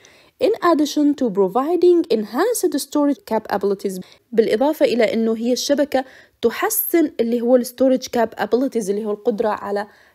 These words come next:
التخزين، لأنه نحن ماذا؟ لأنه نحن شبكة. باختصار راح أ-،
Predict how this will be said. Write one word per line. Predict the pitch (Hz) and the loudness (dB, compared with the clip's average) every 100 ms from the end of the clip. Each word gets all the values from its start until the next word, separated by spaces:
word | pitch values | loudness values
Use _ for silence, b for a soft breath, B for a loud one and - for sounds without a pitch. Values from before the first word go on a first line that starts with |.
| b | b
التخزين، | - - 208 214 294 214 | -14 -8 -6 -4 -2 -4
لأنه | 185 196 233 | -6 -8 -6
نحن | 269 285 | -4 -4
ماذا؟ | 254 226 208 233 _ | -2 -2 -2 -4 _
لأنه | - 202 208 | -12 -8 -8
نحن | 220 - 208 - | -8 -8 -8 -8
شبكة. | - 175 - - _ b b b b b b - | -12 -12 -14 -20 _ b b b b b b -6
باختصار | 403 - 381 359 330 311 | -6 -2 -4 -2 0 0
راح | 269 - | -2 -6
أ-، | - | -8